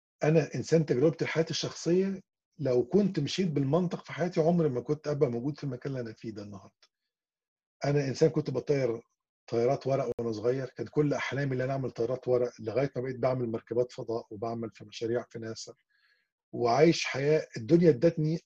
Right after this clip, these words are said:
أكتر من ما أنا كنت أتخيل بكتير بدون ما يكون ليا مخطط ليه. فهنا التشاؤم ع-، ماهوش جزء من الواقعية. أنا مش طالب الناس إنها تكون لا متفائلة مت-،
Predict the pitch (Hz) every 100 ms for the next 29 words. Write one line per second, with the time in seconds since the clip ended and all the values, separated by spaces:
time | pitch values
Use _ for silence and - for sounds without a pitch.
0 | - 202 - 180 151 147 143 165 - 165
1 | 127 - - 156 147 127 120 123 - 151
2 | 160 _ 120 131 135 196 214 180 - 185
3 | 165 170 165 135 - 156 131 - 110 98
4 | _ _ - _ _ _ _ _ _ -
5 | 165 170 170 - _ _ - 160 208 196
6 | 190 _ - - - - 208 226 196 196
7 | - _ - - - - - 127 - -
8 | 147 131 160 190 139 196 170 143 135 135
9 | 127 113 110 95 _ _ - 147 151 -
10 | 190 202 165 180 170 165 - 185 160 156
11 | 151 214 220 170 151 135